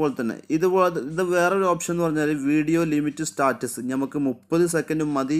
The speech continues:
എങ്കിൽ ഇവിടെ ടിക്ക് മാർക്ക് ഇട്ട് കൊടുക്കുക. നിങ്ങൾക്ക് എത്ര മിനിറ്റുള്ള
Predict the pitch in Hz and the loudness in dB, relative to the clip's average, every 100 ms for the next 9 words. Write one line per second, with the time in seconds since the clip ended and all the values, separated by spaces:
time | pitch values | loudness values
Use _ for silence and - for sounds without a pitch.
0 | 151 147 147 135 127 131 - 127 131 135 | 0 0 -2 -4 -4 -6 -4 -4 -4 -6
1 | 127 131 120 127 165 - - _ - 131 | -6 -4 -4 -6 -8 -12 -20 _ -4 -2
2 | 139 160 156 127 - - 180 175 165 156 | 0 0 0 0 -2 -2 0 0 -2 -2
3 | 170 170 | -2 0